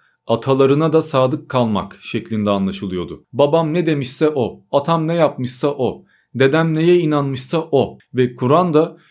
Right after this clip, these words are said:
ya ataları hiçbir şey bilmeyen ve yanlış yolda olan kimselerse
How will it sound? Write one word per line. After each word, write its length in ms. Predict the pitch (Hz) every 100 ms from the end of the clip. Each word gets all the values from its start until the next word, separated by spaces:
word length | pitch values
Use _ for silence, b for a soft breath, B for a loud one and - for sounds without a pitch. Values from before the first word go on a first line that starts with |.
| B
ya 200 | 120 160
ataları 720 | 180 - 127 147 147 147 160 160
hiçbir 300 | 170 - 143
şey 280 | 160 143 131
bilmeyen 520 | 147 131 127 139 131
ve 80 | 135
yanlış 460 | 131 131 156 151
yolda 240 | 143 120 120
olan 340 | 117 110 110
kimselerse 840 | 120 107 110 101 92 87 120 123